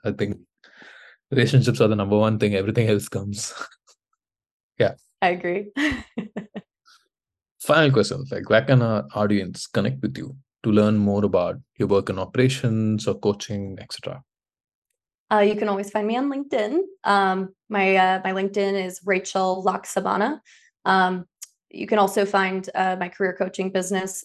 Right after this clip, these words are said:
Speaker 2: The Limit D N E. Um, it stands for Does Not Exist. Uh, and then my coaching practice is on, uh, W W W dot the limit D N E dot org. So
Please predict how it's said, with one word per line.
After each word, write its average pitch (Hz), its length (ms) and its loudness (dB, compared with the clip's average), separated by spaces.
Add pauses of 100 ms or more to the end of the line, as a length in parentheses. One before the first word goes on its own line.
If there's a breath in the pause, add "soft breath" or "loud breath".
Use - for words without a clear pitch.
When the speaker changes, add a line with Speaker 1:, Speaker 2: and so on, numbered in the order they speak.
(120)
Speaker 2:
The 196 160 6
Limit 196 420 4 (420)
D 208 420 -6
N 202 380 2
E. 233 400 -4 (380 soft breath)
Um, 180 180 4
it 180 60 -2
stands 190 260 -2
for 196 100 2
Does 185 220 -2
Not 185 160 2
Exist. 190 580 -2 (460)
Uh, 185 280 2
and 214 140 2
then 196 160 2
my 202 100 2
coaching 202 380 -4
practice 190 640 -2
is 180 500 -4
on, 185 380 0
uh, 185 340 0
W 190 220 0
W 190 280 -4
W 202 380 -4
dot 175 340 2
the 196 100 0
limit 190 380 -2 (220)
D 202 380 -4
N 196 260 0 (120)
E 208 380 -2 (260)
dot 190 340 2 (140)
org. - 420 -8 (240)
So 180 460 0